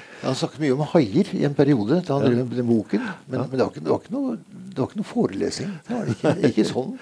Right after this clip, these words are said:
Speaker 2: <laughs> Nei, men han kunne på latin, og han kunne, altså,
Speaker 1: Ja.
Speaker 2: han, eh,
Speaker 1: Men han var, han var en grundig mann, vet du. Det var,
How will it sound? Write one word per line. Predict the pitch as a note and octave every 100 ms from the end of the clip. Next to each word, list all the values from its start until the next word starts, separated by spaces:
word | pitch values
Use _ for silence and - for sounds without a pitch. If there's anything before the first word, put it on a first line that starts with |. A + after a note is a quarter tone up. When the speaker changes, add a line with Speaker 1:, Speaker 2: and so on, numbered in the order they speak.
| -
Speaker 2:
<laughs> | - A#2+
Nei, | C3+
men | A#2
han | C3
kunne | C#3 G#2+ G2+
på | A2
latin, | A2+ - G2+ G2+ G#2+
og | G2+
han | G2+ G2
kunne, | G#2 -
altså, | G2+ G2 G#2+
Speaker 1:
Ja. |
Speaker 2:
han, | F#2+ G2 F#2+
eh, | G2 G2 F#2 F#2+ G2 G#2+ A2+ A2 - - -
Speaker 1:
Men | F#2+
han | G2
var, | G2+ A#2+
han | A2
var | G2 G2+
en | A#2
grundig | C3 D#3 G#2+ F#2+ C#3
mann, | C#3+ G3
vet | F3
du. | C3 F#2+ - -
Det | A#2+
var, | A#2+